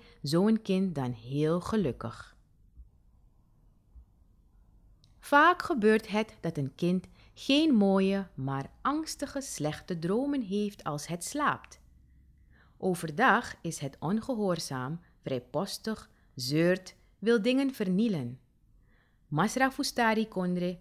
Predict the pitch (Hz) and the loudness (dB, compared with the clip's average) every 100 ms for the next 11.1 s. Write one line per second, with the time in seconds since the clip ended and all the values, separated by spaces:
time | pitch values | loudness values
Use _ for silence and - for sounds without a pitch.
0 | - 160 214 247 247 170 147 131 123 - | -6 0 2 0 -2 -6 -4 -6 -6 -4
1 | 233 - _ _ _ - 165 156 151 208 | -6 -8 _ _ _ -4 0 0 0 0
2 | 247 - 147 147 180 170 151 - 220 208 | -2 -4 -6 -4 -2 0 -2 -2 0 0
3 | 170 143 131 143 - 151 156 175 131 147 | -2 -4 -4 -4 -4 -2 -2 -4 -2 -2
4 | 127 - - 120 - - - _ _ _ | -4 -8 -10 -8 -8 -10 -16 _ _ _
5 | _ _ - 147 135 190 185 214 - 165 | _ _ -10 -8 4 6 6 4 2 -2
6 | 139 - 180 190 165 131 117 - _ _ | -2 4 8 8 6 2 -4 -18 _ _
7 | _ _ _ _ _ - - - 254 180 | _ _ _ _ _ -20 0 6 6 4
8 | 139 170 196 - 117 135 170 - - 226 | 2 6 6 2 -4 -6 -8 -18 -2 2
9 | 247 208 127 175 214 233 240 233 - - | 4 2 -2 0 4 4 2 -2 -8 -4
10 | 269 349 370 370 370 370 370 - 180 180 | 2 4 6 6 6 6 4 2 4 4